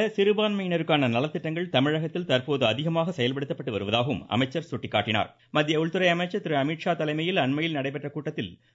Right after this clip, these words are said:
தொகுதி மறுவரையறை விவகாரத்தில் சில விதிகளை பின்பற்ற வேண்டிய தேவை இருந்ததாக கூறிய அவர், எனினும் சட்டப்பேரவையில் இது தொடர்பாக தங்களின் நிலைப்பாட்டை தாவேக அரசு தெளிவாக விளக்கியுள்ளதாக கூறினார். தமிழகத்தில் கால்நடை பராமரிப்பு துறையில் காலி பணியிடங்கள்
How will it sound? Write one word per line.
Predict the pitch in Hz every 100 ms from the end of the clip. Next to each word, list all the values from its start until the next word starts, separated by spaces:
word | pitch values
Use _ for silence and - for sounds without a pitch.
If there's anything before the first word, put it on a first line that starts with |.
| -
தொகுதி | 185 196 220 220
மறுவரையறை | 151 180 156 156 156 160
விவகாரத்தில் | 143 139 143 147 143 180 -
சில | 147 120
விதிகளை | 123 170 190 180
பின்பற்ற | 160 147 165 165
வேண்டிய | 156 143 127 120
தேவை | 135 190 175
இருந்ததாக | 113 117 123 143 185
கூறிய | 120 95 87
அவர், | 92 139 - -
எனினும் | 110 98 127 - _ -
சட்டப்பேரவையில் | 160 160 220 208 196 196 214
இது | - 151
தொடர்பாக | 151 151 160 165 170
தங்களின் | 190 135 131 127 113
நிலைப்பாட்டை | 135 151 156 156 170
தாவேக | 135 131 147 143 123
அரசு | 117 120 165
தெளிவாக | 160 120 139 147 156 160
விளக்கியுள்ளதாக | 110 131 131 110 95 98 165
கூறினார். | 107 101 104 - -
தமிழகத்தில் | 170 190 202 180 190 180
கால்நடை | 156 170 175
பராமரிப்பு | 165 156 156 151 156
துறையில் | 151 160 175
காலி | 147 147 160
பணியிடங்கள் | 156 147 147 147